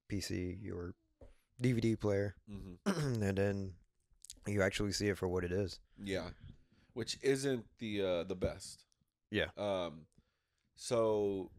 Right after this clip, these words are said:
Speaker 2: with that, I would go with physical copies, guys. So if you guys are interested in, and yeah,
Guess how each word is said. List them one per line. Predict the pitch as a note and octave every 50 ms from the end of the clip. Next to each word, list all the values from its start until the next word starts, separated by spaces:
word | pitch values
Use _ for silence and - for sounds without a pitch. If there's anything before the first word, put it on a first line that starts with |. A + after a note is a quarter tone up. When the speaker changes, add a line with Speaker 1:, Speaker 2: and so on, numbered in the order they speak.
| - -
Speaker 2:
with | - G#2 G#2 -
that, | A#2+ A#2+ A#2+ A#2+ A2
I | A2
would | A#2 A#2 A2+ G#2+
go | - A2 A2
with | G#2+ G2 G2 F#2+ -
physical | - - G2+ G#2 A2 A2+ G#2 F#2+
copies, | - - G2 F2 F2 - - F2 F2
guys. | - F2+ D#2+ D#2+ F2 F2 - - - - - - _
So | - - G2
if | F#2+ -
you | C#3+ D#3+
guys | E3+ F#3 F3+ D#3 D3+
are | B2+ A#2
interested | - C3+ C3+ - - C#3+ - - C#3 B2
in, | A2+ - B2 B2+ - -
and | F#3 F3+
yeah, | F3+ D#3